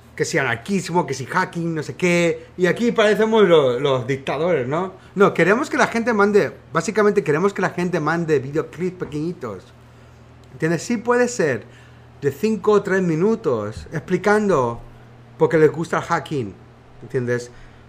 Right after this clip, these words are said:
Por qué les gusta el anarquismo, por qué les gusta el hacktivismo, por qué empezaron, por qué, a, a dónde quieren ir, ¿entiendes? Algo de ellos, vamos, lo que sea, no importa, esos solo son unos tópicos que yo estoy diciendo, pero vamos, de lo que quieras hablar,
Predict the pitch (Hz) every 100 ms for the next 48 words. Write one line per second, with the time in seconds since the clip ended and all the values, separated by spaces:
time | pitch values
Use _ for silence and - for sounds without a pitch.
0 | - 175 - 180 175 156 - 151 143 -
1 | 185 151 127 117 139 143 143 127 240 240
2 | 180 143 127 120 98 127 - 180 180 185
3 | - 180 180 123 127 165 143 123 - 135
4 | 139 131 123 - - - - 170 190 190
5 | 185 175 226 196 - - - - - 127
6 | 127 139 175 180 - - - - - -
7 | 202 247 285 302 226 131 226 202 156 165
8 | - - 226 185 135 185 175 143 127 131
9 | 208 214 202 208 208 185 - 160 175 156
10 | 151 - 139 117 139 107 127 160 147 98
11 | - - - - - - 151 175 202 269
12 | 277 233 226 247 120